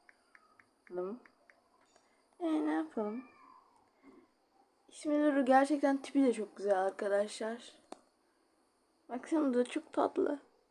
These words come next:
Ben tavşiye dönüşeyim mi? Hep böyle kalayım.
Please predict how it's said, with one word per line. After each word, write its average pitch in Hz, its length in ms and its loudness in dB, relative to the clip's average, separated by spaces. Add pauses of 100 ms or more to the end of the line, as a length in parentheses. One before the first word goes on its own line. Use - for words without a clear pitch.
(1700)
Ben 294 180 8
tavşiye 277 520 8
dönüşeyim 294 400 2
mi? 196 220 -6 (2500)
Hep 170 200 -8
böyle 185 200 2
kalayım. - 320 -8